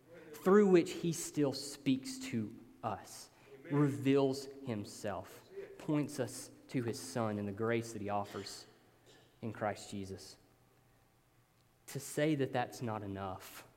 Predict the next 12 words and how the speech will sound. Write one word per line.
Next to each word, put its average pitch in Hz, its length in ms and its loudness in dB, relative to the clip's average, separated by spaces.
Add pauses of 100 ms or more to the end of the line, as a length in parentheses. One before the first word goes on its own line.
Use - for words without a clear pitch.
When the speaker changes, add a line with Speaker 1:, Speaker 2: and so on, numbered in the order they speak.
(580)
Speaker 1:
that 117 120 0
I 117 80 4
need 113 180 0
to 110 60 -2
hear 110 180 -2
from 107 220 -4
Him 104 260 -2
one-on-one 104 1000 -4
outside 104 680 -4
and 101 140 -4
beyond 98 560 -2 (600)
Scripture, 98 640 -4